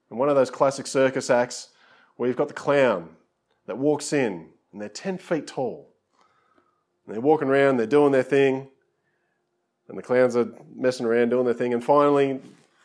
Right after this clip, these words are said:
part of the final act is this clown gets knocked over, and you realise he's not ten feet tall, he's on stilts.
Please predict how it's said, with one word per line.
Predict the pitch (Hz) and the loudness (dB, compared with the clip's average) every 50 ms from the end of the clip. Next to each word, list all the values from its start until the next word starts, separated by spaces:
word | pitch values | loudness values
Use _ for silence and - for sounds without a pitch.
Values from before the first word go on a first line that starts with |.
| _ _ - | _ _ -4
part | - 120 117 | 0 0 0
of | 110 104 | 0 0
the | - | 2
final | 151 147 143 135 123 123 | 4 4 6 6 4 4
act | 123 123 123 123 - | 2 2 -2 -4 -8
is | 107 104 | -12 -12
this | 107 107 107 - | -12 -14 -16 -16
clown | - - 139 131 131 131 131 127 127 123 - _ _ _ _ - | -4 -2 0 2 2 2 0 -2 -4 -8 -16 _ _ _ _ -18
gets | 98 95 - | -16 -10 -4
knocked | 139 135 - - 117 | -6 -6 -4 -2 -4
over, | 107 104 92 95 | -4 -4 -4 -6
and | 95 | -8
you | 98 101 | -8 -6
realise | 113 117 117 110 110 107 107 101 98 | -4 -2 -2 0 0 -2 -2 -4 -6
he's | 104 101 110 | -8 -8 -4
not | 135 170 170 | -4 -4 -4
ten | - 127 110 95 | -4 -8 -8 -8
feet | - 104 95 - | -8 -12 -14 -10
tall, | - 110 120 135 | -8 -6 -6 -6
he's | 117 92 92 | -6 -8 -10
on | 95 101 98 | -12 -12 -12
stilts. | - - 87 73 - - - - | -12 -14 -16 -16 -16 -20 -20 -20